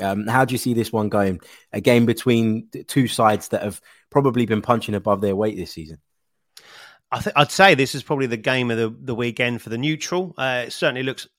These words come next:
Speaker 2: uh, eye-catching, uh, on, on paper, um, with goals galore, and that's the angle I'm taking into this one. Um, um, over two and a half goals, both teams to score is my pick here at minus one one eight.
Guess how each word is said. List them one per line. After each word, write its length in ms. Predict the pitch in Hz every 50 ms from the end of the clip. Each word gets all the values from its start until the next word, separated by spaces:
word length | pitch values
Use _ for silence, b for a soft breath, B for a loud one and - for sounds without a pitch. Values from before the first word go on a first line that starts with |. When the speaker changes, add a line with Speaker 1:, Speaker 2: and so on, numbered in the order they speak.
| _ -
Speaker 2:
uh, 280 | 147 131 117 110 110 - _ _ _ _ _ _ _ _ _ _ _ -
eye-catching, 1400 | 135 131 127 127 127 120 - _ - - _ _ _ _ _ - 156 143 - - - - 139 131 120 117 135 - -
uh, 280 | 147 127 123 120 120 120
on, 120 | 123 123 127
on 140 | 123 120
paper, 540 | 117 - 147 143 139 - 127 123 120 113 117 -
um, 480 | 127 120 117 117 120 123 123 127 143
with 300 | 139 143 127 113 113 117 - _ _ 151 160 - - 160 123
goals 380 | - 135 127 131 131 131 117
galore, 300 | - - 143 151 156 143
and 80 | 123 131
that's 160 | 139 131 -
the 240 | - 135 127 123 - -
angle 380 | 139 139 139 135 120 127 127
I'm 140 | 127 131 135
taking 280 | - - 135 127 120 117
into 220 | 131 139 135 -
this 220 | 123 123 113 -
one. 180 | - 123 123 120
Um, 140 | 120 120 120 B B B B B B B B
um, 460 | - 120 123 123 120 120 120 117 120 -
over 240 | 143 156 156 135 135
two 140 | - 160
and 80 | 147 139
a 20 |
half 140 | 139 131 123
goals, 280 | - 139 131 139 139 123
both 280 | - 147 143 143 131
teams 160 | - 143 131 117
to 80 | 120
score 500 | - - - 139 135 131 127 123 117 -
is 180 | - 135 127 120
my 200 | 139 135 131 120
pick 260 | - - 151 139 -
here 180 | _ 139 127 123
at 60 | 120
minus 340 | 127 131 131 131 123 120 113
one 320 | 120 117 127 127 131 131
one 160 | 123 120 120
eight. 280 | 120 120 131 143 -